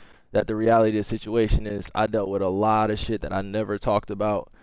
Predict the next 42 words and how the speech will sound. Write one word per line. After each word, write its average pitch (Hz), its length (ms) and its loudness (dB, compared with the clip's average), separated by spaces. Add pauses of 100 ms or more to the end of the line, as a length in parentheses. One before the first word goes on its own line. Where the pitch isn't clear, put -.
(580)
because 104 680 2 (160)
if 104 180 -2
I 98 60 2
wasn't 113 440 0
performing 117 540 -4
up 110 120 -4
to 104 200 0
their 113 320 4
standards 113 440 -4
or 107 80 -2
expectations, 113 960 -2 (240)
let's 117 240 2
just 117 200 4
say 113 260 2
words 104 460 -4
were 101 120 -6
flying 101 500 -2
everywhere. 92 680 -6 (720)
You 110 100 -6
know 107 100 0
what 107 100 0
I 104 40 6
mean? 110 280 0
And 101 140 0
then 127 180 6
on 113 140 2
top 127 240 4
of 120 40 2
that, 110 140 4
the 110 80 -2
way 113 120 4
that 113 160 4
they 113 120 0
were 107 120 -4
treating 101 300 -8
other 104 200 -4
teams, 120 680 -8 (520)
and 104 260 -4
not 117 220 4
just 113 200 -6
in 101 100 -10
basketball, 107 680 0